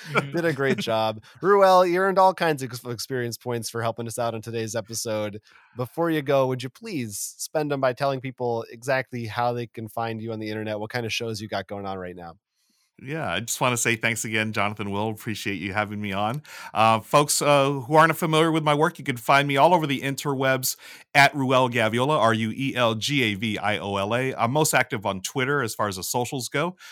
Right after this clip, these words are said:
Speaker 1: Uh, shows I co-host with, uh, Becca Scott, Good Looking Kickstarters, over on the Good Time Society YouTube channel. I also do the R and R show with Rahdo on his channel every week. Uh, you can find me several times a week on my Twitch channel, Tabletop Tonight.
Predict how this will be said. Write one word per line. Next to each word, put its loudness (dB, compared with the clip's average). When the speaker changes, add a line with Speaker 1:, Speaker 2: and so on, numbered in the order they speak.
Speaker 1:
Uh, 6
shows 4
I 6
co-host 0
with, 2
uh, 4
Becca 0
Scott, 4
Good 0
Looking -6
Kickstarters, 0
over 2
on 4
the -2
Good 2
Time 2
Society -2
YouTube -6
channel. -4
I 0
also 2
do 0
the -2
R 8
and 4
R 4
show 0
with 0
Rahdo 4
on 4
his 0
channel -4
every -2
week. -4
Uh, 2
you 2
can -4
find 4
me 0
several 4
times 0
a -2
week -2
on 0
my 2
Twitch -6
channel, -4
Tabletop -6
Tonight. -2